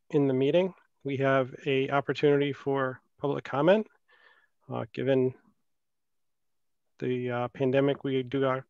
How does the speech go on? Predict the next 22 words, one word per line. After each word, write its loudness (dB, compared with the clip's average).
o-, 2
offer 2
the 2
opportunity 2
for -6
the -14
public 0
to -10
reach -6
out 0
to, -10
to -10
staff -2
for -8
the -8
meeting. -2
So -10
Derek, -2
did -4
anybody 0
contact -4
you? -2